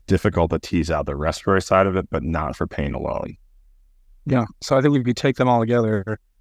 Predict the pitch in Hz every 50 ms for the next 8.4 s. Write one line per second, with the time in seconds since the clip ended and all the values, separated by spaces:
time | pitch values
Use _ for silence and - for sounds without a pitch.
0 | _ _ _ _ _ _ _ _ _ - 120 - - 113 - - 113 104 104 -
1 | _ - - 143 - - - 185 165 151 - - 143 143 147 135 123 120 117 -
2 | 117 110 113 117 120 120 117 120 123 - - 117 110 107 117 113 113 110 104 -
3 | - 113 113 107 104 - 117 110 110 104 107 104 104 - - 135 135 131 131 131
4 | 127 120 - _ _ _ - - 131 123 120 113 113 120 113 - 117 - - _
5 | _ _ _ _ - 135 131 123 117 113 107 - _ _ - _ _ _ - 233
6 | 220 - - 117 113 104 - 104 101 120 - - - - _ _ - _ _ _
7 | - _ _ _ _ _ - _ _ _ - - - - - 80 76 73 78 80
8 | 80 - - 98 98 98 101 -